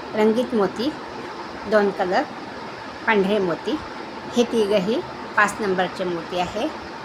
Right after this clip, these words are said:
नायलॉन धागा घेतलेला आहे, कात्री घेतलेली आहे आणि सुई घेतलेली आहे. चला तर मग आपण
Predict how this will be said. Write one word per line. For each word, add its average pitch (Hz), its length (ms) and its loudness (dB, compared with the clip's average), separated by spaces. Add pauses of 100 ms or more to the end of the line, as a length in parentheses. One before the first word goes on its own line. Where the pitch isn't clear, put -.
(220)
नायलॉन 180 360 6
धागा 170 260 4
घेतलेला 170 480 0
आहे, 196 320 0 (440)
कात्री 190 360 2
घेतलेली 170 520 -2
आहे 226 320 -2 (420)
आणि 180 300 2 (340)
सुई 254 280 0
घेतलेली 175 460 -2
आहे. - 1080 -10
चला 240 160 8
तर 262 120 2
मग 277 220 4
आपण 269 360 2